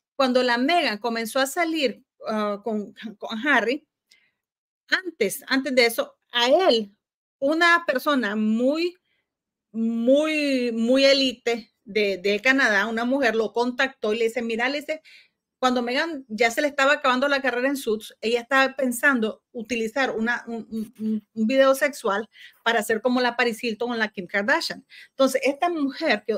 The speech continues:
yo, a mí me late, que es la es-, que es la esposa de Trudeau,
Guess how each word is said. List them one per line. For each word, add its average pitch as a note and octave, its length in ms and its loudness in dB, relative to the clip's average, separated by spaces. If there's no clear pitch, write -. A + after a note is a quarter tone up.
yo, B3 220 2
a A#3 60 2
mí A#3 120 2
me C4+ 140 2
late, C#4 460 0
que A3+ 80 -2
es B3 60 -2
la B3+ 200 2
es-, C4 180 -8
que A3+ 100 0
es A3+ 60 -2
la C4 100 2
esposa C4 640 -2
de G#3+ 160 -4
Trudeau, B3+ 560 0